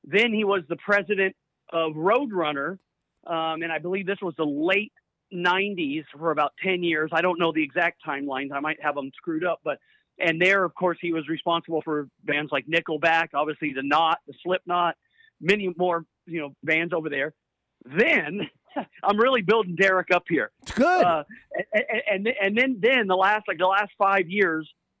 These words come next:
Speaker 1: ish, um, he was the, I guess, the president of the North American side of this label called Frontiers, which has been doing a lot of good, uh,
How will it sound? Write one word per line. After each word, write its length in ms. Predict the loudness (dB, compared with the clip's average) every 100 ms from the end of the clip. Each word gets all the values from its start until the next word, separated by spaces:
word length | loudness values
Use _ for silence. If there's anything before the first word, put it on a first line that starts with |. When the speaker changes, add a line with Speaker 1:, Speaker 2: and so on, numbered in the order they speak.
| 0
Speaker 1:
ish, 240 | 0 0 -6 -20 _ -20 -20 _ 0
um, 300 | 0 0 -2
he 180 | -6 0
was 160 | 0 0
the, 260 | -2 -2 -4 _ -4
I 120 | -2
guess, 140 | -2 -4
the 80 | -8
president 520 | 0 0 0 -2 -2 -2
of 120 | -4 -6 -6
the 100 | -6 -2
North 300 | 0 0 0
American 760 | -2 0 0 -2 -4 -6 -6 -10 -4
side 460 | 0 0 0 -2 -2
of 140 | -4 -2
this 140 | -4
label 280 | 0 0 0
called 240 | -4 -6 -4
Frontiers, 600 | -2 -2 -2 -4 -2 -2 -6
which 140 | -12
has 80 | -6
been 160 | -4 0
doing 200 | 0 0
a 40 |
lot 220 | -2 -2
of 140 | -2 -4
good, 240 | -4 -4 _ _ _ _ _
uh, 260 | 0 0